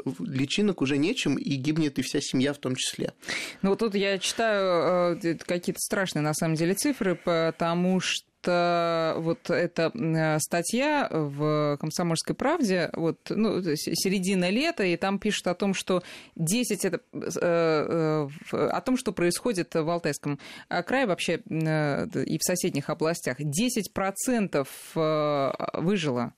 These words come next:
Speaker 2: Десять процентов от пчелосемей. А, кстати говоря, что, пчелосемей — это что такое?
Speaker 1: Ну, пчелосемья — это, соответственно, матка с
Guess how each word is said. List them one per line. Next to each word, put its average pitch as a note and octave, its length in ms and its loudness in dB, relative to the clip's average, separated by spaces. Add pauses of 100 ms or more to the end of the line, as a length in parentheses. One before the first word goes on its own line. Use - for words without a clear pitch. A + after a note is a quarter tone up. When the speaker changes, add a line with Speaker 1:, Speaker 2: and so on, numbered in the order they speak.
Speaker 2:
Десять D3 280 -2
процентов E3 560 -4
от - 220 -4
пчелосемей. G3 680 2
А, - 60 -2
кстати - 420 -4
говоря, E3+ 160 0
что, - 160 -10
пчелосемей — G3+ 500 0
это - 80 -8
что - 120 -8
такое? - 300 -8 (540)
Speaker 1:
Ну, C3 160 2
пчелосемья — D3 720 2
это, D#3 220 0
соответственно, C#3 500 0
матка D3 540 2
с C#3+ 560 2